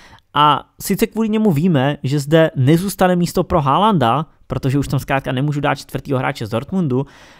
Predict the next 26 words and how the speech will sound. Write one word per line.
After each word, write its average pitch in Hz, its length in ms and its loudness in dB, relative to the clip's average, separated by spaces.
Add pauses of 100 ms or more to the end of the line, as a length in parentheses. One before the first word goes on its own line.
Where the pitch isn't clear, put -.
(120)
ale 180 480 4 (440)
to 196 120 4
bohužel 170 580 4
ani 185 180 2
samotná 180 420 2
formace 156 480 2
nedovolila. 120 600 0 (260)
Bundesliga 185 680 2
má 170 160 4
pouze 175 240 0
jednoho 185 420 2
krále, 123 400 0
ke 139 120 -6
kterému 151 300 0
se 170 100 -2
ještě 151 180 -4
dostaneme, 139 540 -2 (220)
takže 147 200 0
i 180 100 -2
takový 196 320 0
zabiják 185 420 0
jako 180 220 0
Haaland 151 520 2
musel 160 360 -2
sklopit 147 360 -6
uši. 117 260 -8